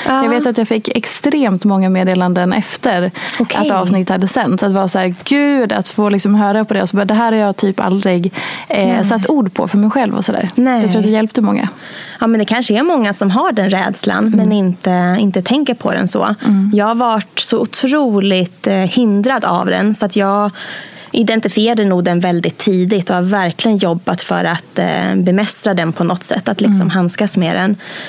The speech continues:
Speaker 1: Eh, för det, det är verkligen något som kan vara dåligt, eller, tänker jag, för sin egen skull och för sin partner i relation till varandra. Allt som är rädslebaserat är ju inte så sunt i relationer. Man fattar många destruktiva beslut på rädsla.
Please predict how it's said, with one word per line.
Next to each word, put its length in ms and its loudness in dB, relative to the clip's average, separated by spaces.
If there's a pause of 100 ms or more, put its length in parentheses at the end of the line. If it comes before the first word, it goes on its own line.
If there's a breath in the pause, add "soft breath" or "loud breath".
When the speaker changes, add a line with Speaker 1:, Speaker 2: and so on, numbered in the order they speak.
(240 loud breath)
Speaker 1:
Eh, 540 0
för 100 -2
det, 400 0
det 100 2
är 40 0
verkligen 320 0
något 160 0
som 220 0
kan 580 0
vara 140 0
dåligt, 600 0
eller, 140 0
tänker 280 0
jag, 80 -2
för 100 -2
sin 160 2
egen 260 2
skull 300 0
och 120 -4
för 80 -4
sin 180 0
partner 460 -2
i 100 2
relation 460 0
till 140 -4
varandra. 560 0 (280 loud breath)
Allt 200 -2
som 140 0
är 80 2
rädslebaserat 960 -2
är 100 0
ju 100 0
inte 220 0
så 120 0
sunt 420 0
i 20 0
relationer. 600 0
Man 140 0
fattar 360 -2
många 540 2 (300 loud breath)
destruktiva 760 0
beslut 640 0
på 100 -2
rädsla. 460 -2